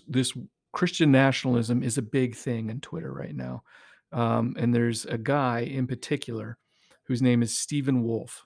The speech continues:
who wrote a book called The Case for Christian Nationalism. And so he's kind of everywhere right now. Um, and other people that I've mentioned in the podcast in the past, you know, um, where's the royalty checks, Kristen, uh, Kobes Dume,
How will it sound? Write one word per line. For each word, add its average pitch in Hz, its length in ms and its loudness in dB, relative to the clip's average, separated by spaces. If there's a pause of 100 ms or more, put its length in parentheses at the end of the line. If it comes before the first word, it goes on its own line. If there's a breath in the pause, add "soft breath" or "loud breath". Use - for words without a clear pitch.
(120)
who 127 140 -2
wrote 123 220 0
a 127 40 -2
book 117 340 -4
called 117 460 2 (340 soft breath)
The 123 100 0
Case 139 340 2
for - 120 -4
Christian 123 420 -2
Nationalism. 123 680 -8
And 127 80 -8
so 139 120 -2
he's 151 160 0
kind 151 220 4
of 123 100 0
everywhere 120 460 0
right - 220 -10
now. 131 260 -8 (500 loud breath)
Um, 117 380 2
and 123 300 6 (100)
other 143 160 6
people 139 240 2
that 135 120 4
I've 127 120 2
mentioned 127 380 4
in 120 80 0
the 120 60 -2
podcast 120 560 -4
in 123 60 -4
the 110 60 -6
past, 113 580 -10
you 123 120 -6
know, 104 240 -14 (480 soft breath)
um, 113 420 -2 (400)
where's 123 300 4
the 127 100 -2
royalty 123 300 0
checks, - 340 -6
Kristen, 123 520 -4 (460 loud breath)
uh, 123 140 0
Kobes 127 380 4
Dume, 123 480 2